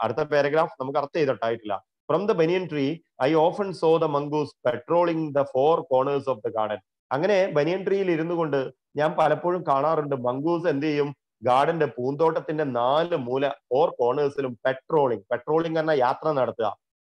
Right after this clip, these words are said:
പെ-, സാധാരണ patrol അല്ല കേട്ടത്, യാത്ര സവാരി നടത്തുന്നത് കാണാം. And once, ഒരിക്കല്,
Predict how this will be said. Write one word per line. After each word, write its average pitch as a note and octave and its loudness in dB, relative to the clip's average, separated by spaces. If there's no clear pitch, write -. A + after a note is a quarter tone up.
പെ-, A#2 -2
സാധാരണ A2 0
patrol B2+ 2
അല്ല A2 0
കേട്ടത്, A2+ -4
യാത്ര C#3 2
സവാരി C3+ 4
നടത്തുന്നത് C#3 0
കാണാം. G#2+ -6
And E3 2
once, E3+ 0
ഒരിക്കല്, C#3+ 2